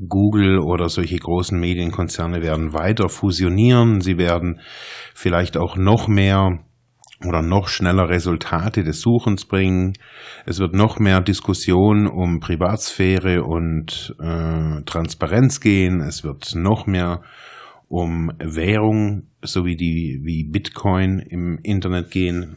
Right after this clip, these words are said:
Es wird noch mehr um das Darknet gehen oder diese Teile des Internets, die nicht allgemein, äh, leicht zugänglich sind. Es wird,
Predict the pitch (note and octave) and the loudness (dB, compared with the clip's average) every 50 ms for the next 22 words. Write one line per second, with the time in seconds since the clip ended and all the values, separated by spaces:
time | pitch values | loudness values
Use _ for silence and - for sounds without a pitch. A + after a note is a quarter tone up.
0 | - _ - - F2+ - F#2 G2 - - - - - F#2 F2+ G2 A#2+ C3+ - - | -18 _ -12 -10 -8 -6 -6 -6 -6 -6 -10 -8 -6 -2 2 4 4 2 2 2
1 | B2+ A#2+ A2 A2 A2 A2 G#2+ - - - F#2+ F#2+ F#2+ F#2 F#2+ F#2 F2+ F2+ - _ | 2 4 4 4 4 4 2 0 0 0 2 4 4 4 4 4 2 0 -6 _
2 | - - - - - - - - - - _ _ _ _ _ _ _ _ - A#2+ | -20 -20 -20 -20 -20 -20 -20 -20 -20 -20 _ _ _ _ _ _ _ _ -8 -4
3 | - - - - - - - - G#2+ G#2+ - - A#2 G#2 G2 - - G#2+ G2+ G2+ | -4 -4 -4 -4 -4 -4 -2 -2 -4 -4 -2 -2 0 0 -2 0 2 2 2 4
4 | G#2 G#2 G#2 B1 D#2+ F2 E2+ E2 D#2+ F2+ F2+ E2+ D#2 F2+ E2+ E2+ E2 E2 E2 E2 | 2 2 0 -2 -4 -4 -4 -4 -2 -2 -4 -2 -2 -2 -2 0 0 -2 -2 -2
5 | E2 E2 E2 C#2+ D2 C#2 - _ - - - - F#2 F2+ F#2+ F#2+ F#2 D#2+ A2 - | -4 -4 -6 -8 -10 -14 -16 _ -14 -8 -4 -2 0 0 0 0 0 -2 -4 -4
6 | - F#2+ F#2 E2+ F2 E2 E2 D#2 - - - F2+ E2 G#2 C3 C3+ - - - - | -4 -4 -4 -4 -2 -2 -4 -4 -4 -4 -4 0 2 2 2 2 0 -6 -14 -16
7 | - - _ _ _ _ - - F#2+ G2 G#2 F#2+ F#2+ F#2 F#2+ G2 G2+ G2 F#2+ F#2 | -18 -18 _ _ _ _ -4 -2 -2 0 0 2 2 2 2 2 2 0 0 -2
8 | E2 - - - - - - - F#2+ F#2+ F#2 F2+ F2+ F2 E2+ F2 F#2 F2+ - - | -4 -8 -12 -10 -10 -8 -6 -2 -2 0 0 0 0 0 0 -2 -2 -4 -6 -12
9 | - - - - G#2 G2 F#2 F#2 F2+ F2+ F2 F2+ F2+ F2 F2+ F2 - - F#2+ E2+ | -16 -12 -6 -4 -2 -2 0 -2 -2 -2 -2 -2 -2 -4 -4 -6 -6 -6 -4 -4
10 | E2+ E2 - - _ _ _ - - - - - - - _ _ _ _ - - | -4 -6 -8 -14 _ _ _ -20 -20 -20 -20 -20 -20 -20 _ _ _ _ -20 -20
11 | - - - _ - F#2 F#2+ F2+ - G2+ G2+ F#2+ - - | -20 -20 -20 _ -6 -4 -4 -2 0 0 -2 -2 -2 -8